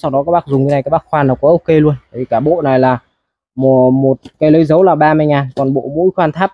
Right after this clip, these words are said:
trắng năm mũi nha. Ở của Unica Japan là một trăm năm mươi ngàn một bộ nhá.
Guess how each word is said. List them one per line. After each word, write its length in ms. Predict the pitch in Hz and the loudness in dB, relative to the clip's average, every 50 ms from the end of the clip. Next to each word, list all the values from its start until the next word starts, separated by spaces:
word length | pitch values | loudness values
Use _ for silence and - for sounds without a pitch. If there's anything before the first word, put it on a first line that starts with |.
| _ _ - | _ _ -6
trắng 300 | - 135 131 160 190 - - _ | -4 -2 0 0 -2 -4 -8 _
năm 200 | - 160 151 156 | -4 -2 0 2
mũi 240 | 156 165 180 190 190 | 2 2 4 4 4
nha. 200 | 175 160 139 135 - _ - - - - - 139 - _ _ _ _ | 2 2 0 -4 -6 _ -20 -20 -14 -14 -14 -14 -14 _ _ _ _
Ở 120 | - 113 110 - | -6 -6 -4 -2
của 80 | 113 117 | 0 2
Unica 420 | 147 151 160 160 - 160 156 151 | 2 4 2 2 2 2 0 2
Japan 280 | 143 151 - 151 151 147 | 0 0 0 0 0 0
là 140 | 147 139 | 0 0
một 140 | 131 135 127 | 0 0 -2
trăm 200 | - 160 151 156 | -2 -2 -2 0
năm 140 | 156 156 156 | 0 0 0
mươi 80 | 156 151 | 0 0
ngàn 260 | 147 139 131 131 131 | 0 0 -2 -2 -4
một 80 | 127 | -6
bộ 280 | 131 151 131 127 135 147 160 | -4 -4 -4 -2 -2 0 0
nhá. 100 | 175 | 0